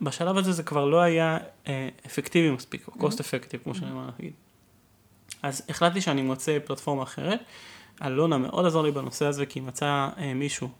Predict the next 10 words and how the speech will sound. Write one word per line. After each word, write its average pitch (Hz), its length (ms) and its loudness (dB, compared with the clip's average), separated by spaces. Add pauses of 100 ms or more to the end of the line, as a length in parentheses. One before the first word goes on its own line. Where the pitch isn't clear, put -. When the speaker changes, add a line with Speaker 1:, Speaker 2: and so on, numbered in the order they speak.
Speaker 1:
שוב 160 180 -6
פעם, 127 160 -2
דרך 143 280 -4
קשרים 143 360 -6
בקריאייט, 156 440 -2
אבל 131 160 -4 (380)
מצאה 147 200 -2
מישהו 151 220 -2
ש-, - 100 -4 (460)
אה, 147 40 -4